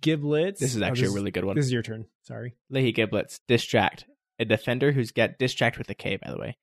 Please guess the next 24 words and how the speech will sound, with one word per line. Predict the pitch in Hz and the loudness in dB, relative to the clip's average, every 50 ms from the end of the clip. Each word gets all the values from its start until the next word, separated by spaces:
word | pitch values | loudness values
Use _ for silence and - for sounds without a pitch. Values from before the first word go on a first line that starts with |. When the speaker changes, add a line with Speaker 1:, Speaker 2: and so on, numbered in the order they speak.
| _ _ _ | _ _ _
Speaker 1:
Yes. | 131 - 87 - - - - | -14 -12 -6 -4 -2 -2 2
Speaker 2:
A | 120 | 2
defender | 123 117 - - 127 135 139 151 147 | 2 2 2 2 0 0 0 0 0
whose | - 135 123 117 - | 2 0 -2 0 0
gadget | - 113 104 104 104 107 - - | 2 2 2 2 2 0 -4 -2
sends | - - 120 113 110 104 | -2 0 0 2 2 4
a | 95 101 | 2 2
real-life | 101 104 107 107 120 135 139 135 127 123 - - | 2 2 2 2 2 4 4 2 2 2 2 0
notification | 123 113 113 104 - 135 - - 123 110 - - 113 113 | 0 0 0 -2 -4 -6 -2 0 0 0 0 -2 -4 -4
to | - - 110 | -2 0 0
your | 107 107 | 2 4
registered | 110 110 117 135 135 - 135 127 123 - | 2 2 2 2 0 0 -2 -2 0 2
phone | 127 120 120 | 2 2 2
number | 110 107 107 110 110 | 2 2 2 2 2
on | 104 101 104 110 | 2 2 2 0
your | 107 - - | -2 0 2
Ubisoft | 117 113 113 117 - - 110 104 - - | 2 2 2 0 0 2 0 0 0 -4
account. | - - - 104 90 - - - _ _ | -8 -6 -6 -4 -4 -6 -10 -16 _ _
Like | - 104 101 - - | -4 -4 -4 -2 2
Doke, | 135 120 104 90 - - - - _ | 4 6 6 4 2 -4 -10 -4 _
but | 120 110 - - | 0 0 0 0
in | 117 117 110 | -2 -2 -2
real | 101 107 - - | -2 -2 -4 -4
life. | - - - - - - | -6 -6 -6 -6 -8 -12